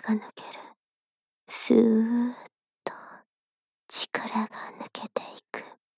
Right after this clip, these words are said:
抜けていく。足首から力が抜けると、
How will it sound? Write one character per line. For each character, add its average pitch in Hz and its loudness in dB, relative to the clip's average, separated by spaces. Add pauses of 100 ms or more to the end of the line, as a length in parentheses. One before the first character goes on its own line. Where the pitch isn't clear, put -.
(760)
抜 190 8
け - 0
て - -4
い - -16 (400)
く。 - -16 (2500)
足 - 6
首 240 6
か - 0
ら 214 0
力 240 6
が 226 6
抜 220 6
け - -2
る 233 2
と、 - 0